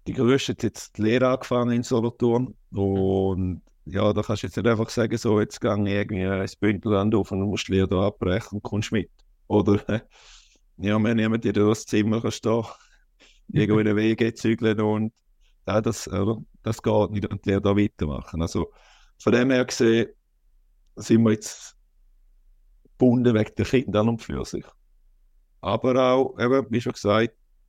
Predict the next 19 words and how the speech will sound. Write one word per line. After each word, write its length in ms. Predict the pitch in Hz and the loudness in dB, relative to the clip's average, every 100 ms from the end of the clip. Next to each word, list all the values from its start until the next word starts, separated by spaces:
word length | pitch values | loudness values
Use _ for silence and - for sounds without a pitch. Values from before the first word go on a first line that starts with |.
| _ _ _ | _ _ _
auch 180 | - 107 | -2 0
noch 160 | 110 | 0
ein 80 | 113 | -2
bisschen 80 | 98 | -2
wegen 140 | 90 98 | -2 -4
dem 20 | |
Club, 340 | - 104 113 _ | -4 -2 -2 _
weil, 440 | 92 90 90 82 76 | 0 0 0 -2 -2
weil 140 | 90 | -2
ich 80 | 87 | -2
die 80 | 92 | 0
Möglichkeit 580 | 101 98 - - 78 - | 0 0 -2 -4 -4 0
habe, 260 | 98 113 - | 0 0 -4
wie 160 | 87 98 | -2 0
ich 120 | 95 | 0
nach, 320 | 85 - - _ | -6 -10 -16 _
nach 180 | 98 104 | -6 -4
dem 220 | 92 101 - | -4 -6 -10
Spielen, 480 | - - 95 98 95 | -20 -2 2 4 2